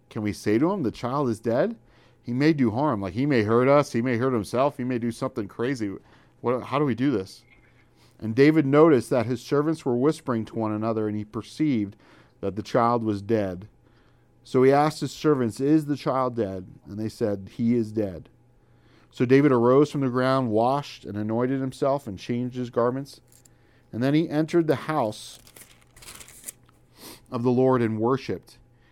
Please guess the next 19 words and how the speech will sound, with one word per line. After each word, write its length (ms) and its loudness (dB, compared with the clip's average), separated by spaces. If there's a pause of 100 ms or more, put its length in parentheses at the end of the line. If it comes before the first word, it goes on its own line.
(120)
He 120 -2
then 260 2
went 180 4
into 240 0
his 160 2
own 220 0
house. 420 -8
When 140 -4
he 100 -2
asked, 360 -4
they 100 -2
set 280 -6
down 260 -4
food 300 -4
for 160 -4
him, 120 -4
and 100 -6
he 120 -4
ate. 240 -4